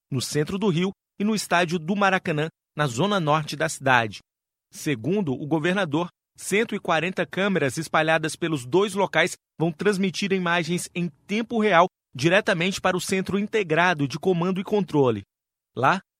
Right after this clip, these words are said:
as imagens serão analisadas por operadores que utilizarão um software e bancos de dados da Polícia Civil para o caso de reconhecimento facial e do detran para placas de veículos. Caso pessoas foragidas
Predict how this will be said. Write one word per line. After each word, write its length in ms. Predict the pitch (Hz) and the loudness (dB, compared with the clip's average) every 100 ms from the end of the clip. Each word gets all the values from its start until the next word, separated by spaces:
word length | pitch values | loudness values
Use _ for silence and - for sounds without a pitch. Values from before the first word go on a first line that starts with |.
| - | -4
as 140 | 131 | -2
imagens 460 | 170 160 170 175 - | 2 2 2 0 -2
serão 280 | 170 165 165 | 0 2 2
analisadas 760 | 160 165 139 113 180 170 139 | 0 0 -2 2 4 4 -2
por 180 | - 208 | -2 0
operadores 680 | 196 190 185 131 151 175 - _ _ - | 2 2 2 2 2 0 -4 _ _ -6
que 80 | 208 | -4
utilizarão 720 | - 214 196 185 165 180 190 | -2 -4 0 0 2 0 0
um 100 | 175 | -4
software 640 | - 180 190 - 202 196 - _ - | -2 2 2 2 0 0 -2 _ -6
e 80 | 151 | -2
bancos 360 | 147 214 - | 0 -2 -4
de 140 | 214 196 | -6 0
dados 340 | 165 151 110 | 4 4 2
da 120 | 147 | -2
Polícia 320 | 156 175 - | -2 -4 -6
Civil 380 | 180 196 131 185 - _ | -6 -6 -2 -2 -4 _
para 160 | - 170 | 0 2
o 60 | 170 | 4
caso 260 | 156 156 | 4 2
de 120 | 131 | 2
reconhecimento 720 | 151 160 160 151 160 151 147 147 | -2 0 -2 -2 -4 -4 -4 0
facial 440 | 185 190 160 151 - _ - | 0 2 4 2 0 _ -10
e 60 | 202 | -8
do 100 | 196 | 4
detran 400 | 220 - 170 180 _ _ | 4 4 0 -2 _ _
para 200 | 170 170 | 0 0
placas 500 | - 160 165 165 135 | 2 2 2 0 -2
de 100 | 185 | -2
veículos. 680 | 180 185 139 127 117 101 - - _ _ _ | 2 2 2 0 -4 -8 -10 -18 _ _ _
Caso 320 | 156 160 151 | 4 4 4
pessoas 560 | 151 160 - 170 165 - | -2 -4 0 2 2 -2
foragidas 800 | - 208 196 117 175 185 151 | -2 0 0 -2 -4 -2 -2